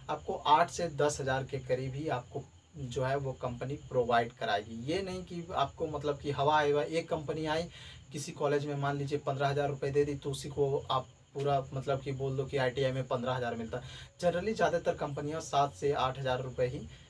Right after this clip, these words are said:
पे करती है एक आईटीआई का जो student होता है उनको शुरुआती में, उसके बाद जो है वो student company में job करते करते, अच्छा performance करते करते तीस चालीस तक भी जा सकता है। तो आप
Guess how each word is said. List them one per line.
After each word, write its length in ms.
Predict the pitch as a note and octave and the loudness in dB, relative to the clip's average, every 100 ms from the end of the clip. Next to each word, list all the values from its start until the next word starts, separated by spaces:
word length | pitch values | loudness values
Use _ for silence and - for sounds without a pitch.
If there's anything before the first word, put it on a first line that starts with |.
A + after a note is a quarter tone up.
| - - | -18 -4
पे 120 | C#3+ | -4
करती 380 | C#3 C3 - C3 | 0 -2 -2 -4
है 180 | C3+ G#3 - - - | -2 -2 -6 -12 -8
एक 140 | C3+ | -2
आईटीआई 500 | B2+ B2 C3+ C3 C3 B2+ - - - - | 0 0 2 2 2 -2 -14 -20 -12 0
का 80 | C3 | 0
जो 320 | B2+ C3 C3+ - | 2 -2 -2 -6
student 440 | - C3 C3+ C3+ | -10 -6 -4 -4
होता 220 | B2+ - C#3 | -4 0 0
है 80 | - | 0
उनको 240 | C3 B2+ B2+ | -8 -6 0
शुरुआती 640 | - G#3 G3 F3 E3+ E3 | 8 10 12 10 8 -2
में, 80 | B2+ | -4
उसके 320 | C#3+ - E3+ | -6 -2 2
बाद 240 | D#3 D#3+ F3+ | 6 6 6
जो 160 | F#3 | 2
है 200 | F3 F3 | 4 4
वो 420 | G#3 C#3 C3+ F3 D#3+ | 2 -4 0 2 2
student 400 | - C#3 D3 F#3 - - - - | 0 -2 -2 -2 -12 -20 -20 -8
company 360 | D#3 C#3+ D3+ D#3+ | -6 -2 -2 0
में 140 | D3+ | 2
job 240 | D3 C#3+ | 4 4
करते 280 | - C#3 - | 2 -2 0
करते, 260 | D#3 C3+ C#3+ | 0 2 2
अच्छा 240 | C3+ - C#3+ | 0 0 0
performance 540 | C#3+ C3+ C3+ C3+ C3+ | 0 0 -2 -2 -2
करते 260 | D3 C#3 D3+ | -2 -2 0
करते 260 | - - A3+ | 0 -2 -6
तीस 320 | F#3+ F#3 - | -6 -8 0
चालीस 320 | D3 C#3+ D3 | 0 0 -2
तक 80 | C3+ | -4
भी 160 | B2 D3+ | -2 -4
जा 240 | D3+ B2 A#2 | 0 2 2
सकता 480 | B2+ B2+ - E3 A#3 - - - | 0 -4 -2 -2 -4 -16 -20 -16
है। 200 | - C#3 A#2 - - - - - - | -6 -6 -6 -12 -20 -18 -18 -16 0
तो 240 | F3 E3+ | 8 10
आप 260 | D3+ D3+ C#3+ | 10 6 0